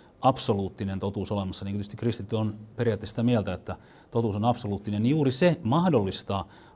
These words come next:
aidon keskustelun. Siis kristittyhän voi sallia sen, että sä olet eri mieltä mun kanssa, voidaan puhua, se ei aiheuta semmoista yletöntä hengästymistä, koska todellisuus ei kaadu siihen, eikä tarvitse mitään niinku valtiovaltaa,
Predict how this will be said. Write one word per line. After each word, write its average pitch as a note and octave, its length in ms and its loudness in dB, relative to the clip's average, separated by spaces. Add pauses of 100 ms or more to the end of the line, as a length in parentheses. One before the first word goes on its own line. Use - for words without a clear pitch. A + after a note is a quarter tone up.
aidon C3+ 500 4
keskustelun. F#2 640 -8
Siis G2+ 140 -8
kristittyhän G#2 600 -2
voi A#2+ 360 4 (480)
sallia A2+ 560 8
sen, G#2+ 220 -2
että G2+ 100 -4
sä A2 60 0
olet G#2+ 160 0
eri D#3 220 4
mieltä G2+ 220 0
mun G2 160 -2
kanssa, G2+ 260 -4
voidaan A2 260 0
puhua, C#3 280 2
se A#2 160 -2
ei A2+ 80 4
aiheuta C3 360 0
semmoista B2+ 420 -2
yletöntä A#2+ 380 2
hengästymistä, G#2 720 0 (420)
koska G#2 220 -6
todellisuus A#2 460 4
ei C3 340 6
kaadu C#3 340 4
siihen, G2 480 -2 (440)
eikä B2 260 4
tarvitse G2+ 340 -2
mitään A2+ 260 2
niinku A2 180 -2
valtiovaltaa, G2 800 2